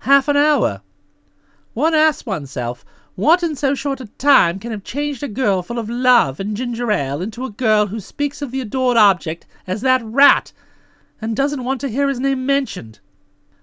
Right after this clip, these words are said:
These are deep waters. Shall I send for Jeeves?" "What on earth can Jeeves do?" "Well, now that you put it that way, I'm bound to admit that I don't know.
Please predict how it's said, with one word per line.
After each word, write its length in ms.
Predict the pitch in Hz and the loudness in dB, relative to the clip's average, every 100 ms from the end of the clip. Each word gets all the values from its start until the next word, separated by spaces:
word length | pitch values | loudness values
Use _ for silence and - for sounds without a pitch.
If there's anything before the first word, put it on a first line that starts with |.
| _ - | _ -6
These 140 | 302 | -2
are 80 | 349 | -2
deep 320 | 285 339 339 | 4 4 4
waters. 640 | 269 302 285 123 92 - _ | 4 4 4 -2 -10 -16 _
Shall 160 | - 247 | -10 -6
I 20 | |
send 220 | - 302 | -4 -2
for 80 | 339 | -2
Jeeves?" 680 | - 247 233 175 233 - - _ _ _ _ _ _ _ | -4 -4 -2 -4 -6 -10 -20 _ _ _ _ _ _ _
"What 240 | 226 285 | 0 2
on 240 | 277 277 233 | 2 0 0
earth 320 | 262 302 277 | 6 6 6
can 280 | - 277 262 | -2 -6 -4
Jeeves 540 | 185 277 277 269 240 185 | -6 -2 -2 0 -2 -2
do?" 520 | 220 233 214 151 117 _ _ _ _ _ _ _ _ | -2 0 0 0 -4 _ _ _ _ _ _ _ _
"Well, 400 | 359 320 120 208 - | 2 2 2 -4 -2
now 160 | 285 | 0
that 120 | 311 - | 0 -2
you 60 | |
put 140 | 285 226 | -4 -4
it 100 | - | 2
that 260 | 294 294 | 2 2
way, 200 | 147 131 | -2 -6
I'm 160 | 156 208 | -6 2
bound 240 | 254 294 | 4 4
to 100 | 247 | 0
admit 300 | 254 247 269 | -2 0 0
that 80 | 233 | 0
I 80 | 247 | 4
don't 240 | 277 285 | 4 4
know. 440 | 294 311 233 98 | 4 4 2 -2